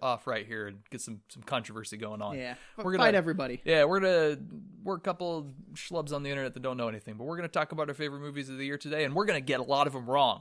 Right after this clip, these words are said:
Speaker 1: We're gonna
Speaker 2: Yeah.
Speaker 1: say some stupid stuff. We're gonna trash your favorite movies and hype up your least favorites, so you should, you should let us know about it in the comments
Speaker 2: Yep.
Speaker 1: of
Speaker 2: This
Speaker 1: whatever medium.
Speaker 2: this year got off to a great start. Um, if you can't tell, well, I guess,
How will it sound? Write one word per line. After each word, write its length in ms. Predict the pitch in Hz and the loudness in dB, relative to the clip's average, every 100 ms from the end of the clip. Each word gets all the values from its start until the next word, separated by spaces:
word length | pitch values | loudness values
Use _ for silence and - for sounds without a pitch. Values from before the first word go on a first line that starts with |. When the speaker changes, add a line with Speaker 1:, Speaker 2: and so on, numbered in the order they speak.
| 123 | 0
Speaker 1:
We're 120 | 160 | 0
gonna 80 | 170 | 0
Speaker 2:
Yeah. 40 | 135 | 0
Speaker 1:
say 180 | 175 | 0
some 180 | 147 - | 0 -4
stupid 500 | - - - 196 175 | -6 -4 -4 -6 -6
stuff. 360 | - 160 165 - | 0 2 2 0
We're 120 | 151 | -8
gonna 200 | 135 - | -8 -10
trash 480 | - - 165 165 - | -8 0 2 2 -4
your 80 | 147 | -6
favorite 400 | 156 151 156 160 | -2 -2 -4 -8
movies 340 | 160 143 - | -6 -6 -8
and 80 | 117 | -6
hype 260 | 135 143 | -6 -2
up 160 | 151 139 | -4 -4
your 80 | 123 | -6
least 280 | 131 139 - | -6 -8 -6
favorites, 340 | 147 147 - | -4 -4 -6
so 100 | 143 | -6
you 120 | 156 | -6
should, 220 | - 185 196 | -8 -10 -12
you 60 | |
should 120 | 185 196 | -10 -8
let 100 | 180 | -6
us 100 | 180 | -6
know 80 | |
about 160 | 143 117 | -4 -4
it 20 | |
in 60 | 110 | -6
the 80 | 113 | -10
comments 500 | 110 - - - 240 | -14 -14 -20 -8 -2
Speaker 2:
Yep. 180 | 294 - _ _ _ _ | -2 -4 _ _ _ _
Speaker 1:
of 140 | 123 113 | -10 -10
Speaker 2:
This 180 | 170 _ _ _ - | -14 _ _ _ -8
Speaker 1:
whatever 260 | 147 120 | -6 -6
medium. 300 | 107 107 104 - _ - | -8 -14 -16 -20 _ -6
Speaker 2:
this 180 | 185 202 | -2 4
year 160 | 196 | 6
got 220 | 185 180 | 8 6
off 80 | 170 | 6
to 100 | 180 | 4
a 40 | 165 | 4
great 260 | 170 160 | 4 2
start. 400 | - 170 165 147 - | 2 4 4 4 -2
Um, 360 | 151 147 143 135 | -2 0 0 -2
if 100 | 139 | -8
you 80 | 151 | -4
can't 260 | 175 170 - | 0 0 2
tell, 540 | 160 156 147 143 151 _ _ _ _ _ _ _ _ _ _ | 4 6 4 0 -6 _ _ _ _ _ _ _ _ _ _
well, 300 | 165 156 143 | 2 4 4
I 80 | 143 | 2
guess, 420 | 139 131 - - | -2 -4 -6 -18